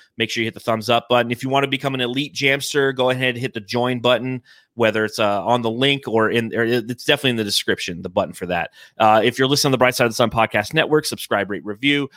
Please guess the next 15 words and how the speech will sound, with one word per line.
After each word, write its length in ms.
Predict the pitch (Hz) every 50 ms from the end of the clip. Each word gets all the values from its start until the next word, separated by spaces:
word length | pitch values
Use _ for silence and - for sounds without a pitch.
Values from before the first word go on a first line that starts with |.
| - _
You 80 | - 139
can 40 | 131
follow 180 | - 151 139 135
the 40 | 127
show 180 | - 139 127 -
at 180 | 131 131 127 -
Suns 320 | - - 143 131 123 117
Jam 260 | - - 135 139 139 127
on 100 | 117 90
Instagram, 360 | 123 - - 135 127 120 113
Twitter, 240 | - - 139 131 127
and 140 | 110 117 110
the 120 | 110 104
Phoenix 340 | - - 131 123 113 - -
Fans 320 | - 156 165 165 165 -